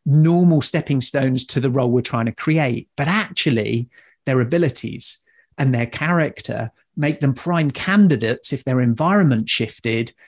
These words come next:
to those new opportunities and newer roles that we might go, "Oh,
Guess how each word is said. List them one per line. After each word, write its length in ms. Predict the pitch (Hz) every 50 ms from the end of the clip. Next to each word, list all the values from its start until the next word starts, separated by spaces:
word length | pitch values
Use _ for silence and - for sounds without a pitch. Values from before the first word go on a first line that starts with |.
| _ _ _
to 120 | - 151
those 260 | 131 131 123 120 113 -
new 160 | 123 117 113
opportunities 800 | 110 - - 123 - - 127 120 117 113 - 113 113 - - -
and 240 | 113 110 113 120 120
newer 280 | 123 127 123 117 113
roles 480 | 110 110 110 104 - 120 117 113 - -
that 200 | - - - -
we 120 | 143 135
might 240 | 120 120 113 127 -
go, 60 | 135 -
"Oh, 220 | 185 151 120 98